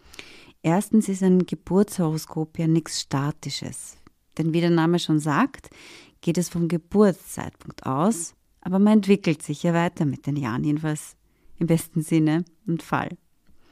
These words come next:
Und zweitens gibt ja dieser aktuelle Lauf der Planeten im Horoskop immer wieder so ein bisschen einen anderen Touch.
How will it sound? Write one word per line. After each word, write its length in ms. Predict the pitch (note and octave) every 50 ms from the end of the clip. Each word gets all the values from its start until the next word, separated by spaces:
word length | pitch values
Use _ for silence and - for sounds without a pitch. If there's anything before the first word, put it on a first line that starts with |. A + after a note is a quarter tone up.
| _ - - - - - - - - - - - -
Und 160 | - F#3+ F3
zweitens 500 | - - - B2 C#3+ - G3+ G3+ G3 -
gibt 220 | - - A3 - -
ja 60 | A3+
dieser 280 | G#3 G3+ F#3+ F#3+ - -
aktuelle 460 | D#3+ - - - - F3+ E3 E3 D#3+
Lauf 340 | D3+ D3 C#3+ D3 E3+ E3+ -
der 140 | - E3+
Planeten 560 | D#3+ - D#3 D3+ D3+ D#3 E3 F#3 G3 - E3+ D#3+
im 160 | D#3 D3+ D3+
Horoskop 480 | D#3+ D#3+ E3+ E3+ - - - F#3 -
immer 240 | - A#3 B3 C4 B3
wieder 160 | A#3 A3 G#3+
so 100 | G3+ -
ein 80 | F#3+ F#3
bisschen 260 | F3+ E3+ E3+ E3+ -
einen 120 | - E3 E3
anderen 340 | E3 D#3+ D3+ C#3+ C3+ C3+
Touch. 580 | - - - A#3+ D4+ - - - - - - -